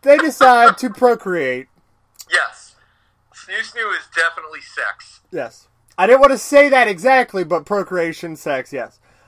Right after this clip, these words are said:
Speaker 1: Uh,
Speaker 2: Yeah, yeah.
Speaker 1: but
Speaker 2: They get, and, and, like, they see the last men that, uh, were sentenced to death by crushed pelvises.
Speaker 1: Yes.
Speaker 2: <laughs>
Speaker 1: And I love how they're all, the, the skeletons are obviously smiling, like
Speaker 2: Yeah,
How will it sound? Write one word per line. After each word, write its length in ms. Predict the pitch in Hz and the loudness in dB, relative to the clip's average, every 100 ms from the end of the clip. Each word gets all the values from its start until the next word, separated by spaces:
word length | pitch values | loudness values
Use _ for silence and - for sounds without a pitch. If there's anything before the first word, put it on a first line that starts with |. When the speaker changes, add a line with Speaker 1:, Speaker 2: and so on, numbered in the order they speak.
| _ - | _ -4
Speaker 1:
Uh, 460 | 175 180 180 175 - - _ | 2 4 4 2 -4 -14 _
Speaker 2:
Yeah, 60 | 160 | -8
yeah. 60 | 120 104 - _ _ | -6 -8 -12 _ _
Speaker 1:
but 360 | 156 135 233 214 | -10 0 2 2
Speaker 2:
They 60 | 175 | -4
get, 80 | - _ _ _ _ _ _ _ _ _ - | -12 _ _ _ _ _ _ _ _ _ -8
and, 60 | 185 202 | -6 -4
and, 100 | 220 | -4
like, 180 | 233 226 | -4 -4
they 100 | 226 | -8
see 180 | 220 226 214 | -14 -14 -10
the 80 | 202 | -6
last 340 | 165 175 - 170 | -4 -6 -10 -12
men 320 | 175 175 _ 170 | -12 -12 _ -14
that, 160 | 175 175 | -10 -10
uh, 140 | 170 170 | -12 -16
were 80 | |
sentenced 320 | - 175 - _ | -18 -20 -20 _
to 60 | - | -10
death 200 | 175 175 _ | -10 -10 _
by 120 | 160 | -10
crushed 420 | 151 - 160 - - | -10 -12 -16 -14 -10
pelvises. 720 | 151 151 - 233 - - - | -10 -12 -18 -18 -18 -20 -8
Speaker 1:
Yes. 380 | 170 147 - - | -6 -6 -8 -20
Speaker 2:
<laughs> 80 | - _ _ _ _ _ _ | -20 _ _ _ _ _ _
Speaker 1:
And 140 | 190 220 | 0 4
I 60 | |
love 160 | 233 247 | 4 4
how 160 | 247 220 | 2 2
they're 180 | 214 | 2
all, 260 | 214 214 202 175 | 4 4 2 -4
the, 260 | 220 202 196 | -4 -4 -8
the 200 | 180 208 | -20 -12
skeletons 500 | - 330 415 311 240 | 0 2 2 -2 -4
are 160 | 233 202 | -2 0
obviously 460 | 226 240 - 196 | 0 -2 -6 -10
smiling, 640 | - 170 190 185 151 131 127 | -10 0 2 2 -2 -6 -8
like 400 | 131 131 _ _ | -10 -12 _ _
Speaker 2:
Yeah, 80 | 214 | -6